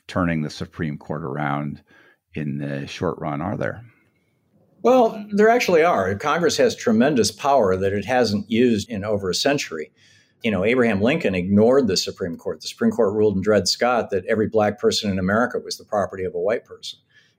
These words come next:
Speaker 2: Abraham Lincoln said, "I'm just, you know, not gonna enforce that ruling. Sorry."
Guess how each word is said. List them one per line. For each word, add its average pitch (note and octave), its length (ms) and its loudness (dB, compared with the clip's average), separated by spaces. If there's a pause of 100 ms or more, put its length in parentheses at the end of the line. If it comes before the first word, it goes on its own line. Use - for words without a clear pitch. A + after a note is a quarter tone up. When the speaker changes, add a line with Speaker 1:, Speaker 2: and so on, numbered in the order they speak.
Speaker 2:
Abraham G2+ 280 0
Lincoln A2 240 0
said, F#2+ 200 -2
"I'm G#2 120 0
just, G#2 260 -8
you G#2+ 80 -4
know, F2+ 240 -8
not F#2+ 160 -6
gonna G2 140 -4
enforce G2 380 -4
that F#2 260 -6
ruling. B2 280 -6
Sorry." - 420 -2